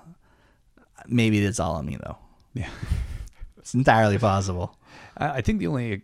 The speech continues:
Speaker 2: uh, sports game that excites me at the moment is Rocket League.
Speaker 1: Yeah,
Speaker 2: So
Speaker 1: there's a sports game.
Speaker 2: <laughs>
Speaker 1: Did they get the official Rocket League license on that? Like, is that an exclusive deal or just for P C?
Speaker 2: It's complicated.
Speaker 1: Yes.
Speaker 2: Yeah, no, the licensing is a nightmare. <laughs>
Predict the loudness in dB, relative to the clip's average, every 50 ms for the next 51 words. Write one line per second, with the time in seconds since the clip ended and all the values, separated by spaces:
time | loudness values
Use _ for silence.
0 | -4 -2 -2 -2 -2 -4 -4 -4 -4 -4 -4 -4 -4 -2 -2 -2 -4 -4 -6 -6
1 | -6 -6 -6 -6 -6 -6 -6 -4 -4 -4 -4 -4 -4 -2 -2 -2 -2 -2 -2 -4
2 | -4 -4 -4 -4 -6 -8 -14 _ _ _ _ _ _ _ _ _ _ _ _ 6
3 | 6 8 8 8 8 6 6 6 4 2 4 4 6 6 6 4 4 4 4 6
4 | 6 4 4 2 -4 -12 -12 -16 -20 -20 -20 _ -20 -20 _ _ _ _ _ -20
5 | -20 -20 -20 _ -20 -20 -20 _ -20 -20 -20 -12 -10 -8 -8 -8 -10 0 2 6
6 | 6 8 6 6 4 4 4 4 4 4 4 4 4 6 6 8 8 6 6 4
7 | 2 2 2 2 2 2 2 4 4 4 2 2 2 0 -2 0 2 2 2 2
8 | 0 0 2 4 4 4 4 6 6 6 6 6 2 0 -2 0 0 2 2 2
9 | 0 0 2 4 4 6 6 6 6 6 6 4 4 4 4 4 4 4 2 0
10 | -2 -2 0 -2 -2 0 0 0 0 0 2 2 4 4 4 4 2 2 -2 -8
11 | -18 -20 -18 -10 -8 -6 -6 -6 -4 -4 -4 -2 -2 -2 -2 -2 -2 -2 -2 -4
12 | -6 -2 2 4 6 6 6 6 4 2 0 -2 -2 -2 -4 -4 -4 -2 -2 -4
13 | -4 -6 -8 -10 -10 -10 -10 -10 -10 -10 -8 -8 -8 -10 -12 -14 -16